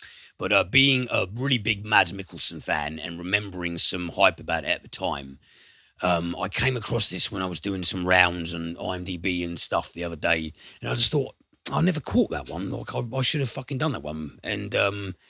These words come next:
this is Riders of Justice. It's by, uh, Anders Thomas Jensen, who is a Danish director that Mads has collaborated with several times in the past.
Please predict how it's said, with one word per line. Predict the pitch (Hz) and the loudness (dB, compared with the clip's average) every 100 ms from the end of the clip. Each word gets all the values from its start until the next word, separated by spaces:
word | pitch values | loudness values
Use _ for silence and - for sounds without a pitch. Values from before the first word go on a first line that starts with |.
| - _ | -20 _
this | 120 147 156 | 2 4 4
is | 113 | 2
Riders | 139 151 135 123 | 2 2 2 -2
of | 120 | 0
Justice. | 120 135 139 - 85 - - - _ _ _ - | 2 4 2 0 0 0 0 -2 _ _ _ -12
It's | - | -6
by, | 120 120 | 4 6
uh, | 117 113 | 6 4
Anders | 131 143 131 113 | 4 2 2 -2
Thomas | 120 117 110 | -2 -4 -4
Jensen, | - 98 98 - 104 | -4 -2 2 2 2
who | 104 | -8
is | 90 | -10
a | 87 | -4
Danish | 98 95 87 | -2 0 0
director | 107 92 90 90 | 0 -2 -4 -4
that | 87 | -4
Mads | 95 95 90 | 0 0 0
has | - | -2
collaborated | - 104 95 85 80 - | 4 4 4 0 0 -2
with | 80 76 | -2 -2
several | - 78 78 | -2 -4 -8
times | 82 78 76 | -8 -8 -10
in | |
the | 78 | -12
past. | - 69 80 - - | -12 -12 -8 -8 -8